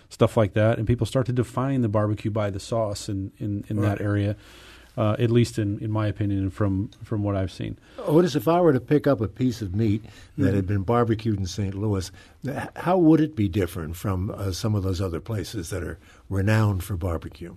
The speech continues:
Speaker 2: Well, I think, uh, your smaller places, uh, what we like to do in the s-, in smaller places is actually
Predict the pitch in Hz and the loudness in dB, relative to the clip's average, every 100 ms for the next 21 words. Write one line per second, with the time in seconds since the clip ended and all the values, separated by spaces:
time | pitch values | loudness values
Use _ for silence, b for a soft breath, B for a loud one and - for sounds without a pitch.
0 | 107 _ b b - 165 190 190 - 208 | -20 _ b b -6 -2 0 0 -2 -2
1 | 151 139 127 117 110 92 - - b b | 2 2 2 0 -6 -10 -20 -20 b b
2 | b b b b b b - - 147 143 | b b b b b b -20 -4 -2 0
3 | 214 214 214 143 - 143 139 135 117 123 | 2 2 4 2 4 4 4 0 0 0
4 | 120 117 104 92 - _ - _ _ _ | 0 -2 -6 -12 -20 _ -20 _ _ _
5 | _ _ _ _ 147 139 202 175 135 - | _ _ _ _ 0 2 2 0 0 -2
6 | 117 123 123 - 127 - 160 - 143 147 | -6 -4 -4 -4 -6 -8 -10 -4 0 0
7 | 127 120 127 120 120 117 120 135 135 123 | 0 -2 -4 -4 -4 -6 -2 -2 -2 -6